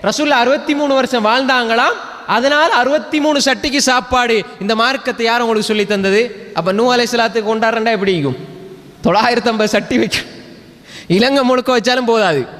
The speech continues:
இதுதானா மார்க்கம்? இதை நாங்கள் கேட்டால், நீங்க எல்லாம் உலமாக்களை, இமாம்களை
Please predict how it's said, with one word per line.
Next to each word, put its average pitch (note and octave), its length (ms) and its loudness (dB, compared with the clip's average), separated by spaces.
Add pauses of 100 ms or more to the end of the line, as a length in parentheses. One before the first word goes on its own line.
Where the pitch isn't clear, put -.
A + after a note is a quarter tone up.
(540)
இதுதானா D#4 480 2
மார்க்கம்? D4 440 0 (800)
இதை C#4+ 320 0
நாங்கள் C#4+ 380 2
கேட்டால், D#4+ 600 2 (520)
நீங்க D4+ 220 2
எல்லாம் D#4 420 2 (560)
உலமாக்களை, D4 640 2 (340)
இமாம்களை D#4 480 0